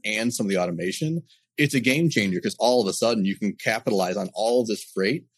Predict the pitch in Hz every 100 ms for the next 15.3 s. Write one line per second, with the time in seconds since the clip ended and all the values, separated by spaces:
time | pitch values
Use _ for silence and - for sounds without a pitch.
0 | _ 117 117 120 131 127 117 107 110 107
1 | 101 104 107 104 98 95 90 - - 85
2 | - - - _ _ - 98 95 98 95
3 | 98 107 101 95 95 101 113 123 - 104
4 | 95 - - 110 107 - _ - 113 110
5 | - - - 135 - 131 113 110 101 98
6 | 101 92 90 95 - 147 156 - 151 147
7 | 143 - _ _ _ 180 180 233 240 208
8 | 196 160 151 143 139 131 120 139 135 160
9 | 196 - - 101 - 120 135 135 123 175
10 | 170 - - - _ _ _ _ - 107
11 | 180 - - 139 147 156 143 - - 135
12 | 156 123 139 151 143 127 - 127 127 123
13 | 110 92 101 110 110 104 104 143 107 95
14 | 95 98 92 101 85 92 - 98 92 131
15 | - -